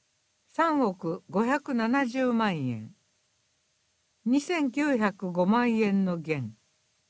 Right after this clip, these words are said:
土地開発基金、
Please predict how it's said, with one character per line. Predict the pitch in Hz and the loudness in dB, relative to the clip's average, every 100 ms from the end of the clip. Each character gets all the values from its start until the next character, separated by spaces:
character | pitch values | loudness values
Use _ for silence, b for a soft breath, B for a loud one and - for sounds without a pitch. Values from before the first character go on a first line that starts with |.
| _ _ _ _ _ _ _ _ _ _ _ _ _ - | _ _ _ _ _ _ _ _ _ _ _ _ _ 2
土 | 269 | 2
地 | 277 320 | 2 -4
開 | - 302 302 | 4 4 6
発 | 262 285 - | 4 2 0
基 | - 254 226 | -4 -4 -2
金、 | 170 127 127 | -2 -2 -6